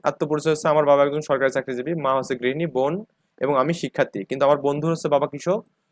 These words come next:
বড় ভাই হচ্ছে ব্যবসায়ী। ওকে, আচ্ছা, সাংস্কৃতিক আত্মপরিচয় হচ্ছে ভাষাগত বাংলা, পোশাক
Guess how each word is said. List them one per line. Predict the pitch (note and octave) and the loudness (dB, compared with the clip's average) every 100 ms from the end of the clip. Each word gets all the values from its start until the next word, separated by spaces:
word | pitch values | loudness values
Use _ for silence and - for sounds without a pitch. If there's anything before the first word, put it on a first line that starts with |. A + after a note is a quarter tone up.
| _ - | _ -2
বড় | B2 C3+ | 4 6
ভাই | C#3+ | 6
হচ্ছে | C#3+ - D#3+ | 0 -2 -4
ব্যবসায়ী। | - A#2+ A#2+ A#2+ A2 | 2 2 2 0 0
ওকে, | C3+ F3+ B2 _ - | 0 -2 -6 _ -12
আচ্ছা, | - - G3+ _ _ _ _ _ _ _ _ _ _ | -10 -8 -12 _ _ _ _ _ _ _ _ _ _
সাংস্কৃতিক | D#3 E3 F#3+ F3+ | 0 2 0 6
আত্মপরিচয় | F#3 F#3 F3 F3 F3 | 6 6 2 2 0
হচ্ছে | F#3+ | -2
ভাষাগত | E3 - - E3 E3 E3 | -4 -4 0 2 2 2
বাংলা, | C#3 C#3 D#3+ G#3+ | 0 2 0 0
পোশাক | - D3 D#3 | -4 -2 -4